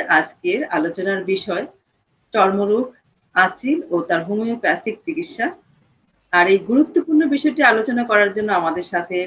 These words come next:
প্রতিবারের মতোই রয়েছেন একজন দক্ষ, অভিজ্ঞ, সুনামধন্য হোমিওপ্যাথিক চিকিৎসক, আমাদের সবার প্রিয় শ্রদ্ধেয় এ আলম হোসাইনি স্যার। আঁচিল, এই শব্দটি সবারই খুবই পরিচিত। কম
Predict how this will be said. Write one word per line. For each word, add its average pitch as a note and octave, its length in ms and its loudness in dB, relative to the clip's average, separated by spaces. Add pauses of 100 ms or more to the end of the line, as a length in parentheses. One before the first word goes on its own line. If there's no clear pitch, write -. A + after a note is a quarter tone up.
প্রতিবারের G#3 500 2
মতোই B3+ 280 -2
রয়েছেন G#3 420 2
একজন F3 280 -2
দক্ষ, F3 380 0
অভিজ্ঞ, F3 420 -2
সুনামধন্য A3 580 -4
হোমিওপ্যাথিক F3+ 760 -4
চিকিৎসক, F#3+ 360 -6 (320)
আমাদের F#3 300 0
সবার A3 480 0
প্রিয় A3+ 240 -2
শ্রদ্ধেয় D#3+ 420 -4 (100)
এ A3 160 0
আলম D#3 320 0
হোসাইনি - 400 -14
স্যার। - 240 -12 (1600)
আঁচিল, F#3 380 -2 (360)
এই B3+ 80 0
শব্দটি A3 600 -2 (720)
সবারই C#4+ 300 4
খুবই B3+ 420 2
পরিচিত। D#4+ 460 -6 (800)
কম F#3+ 180 0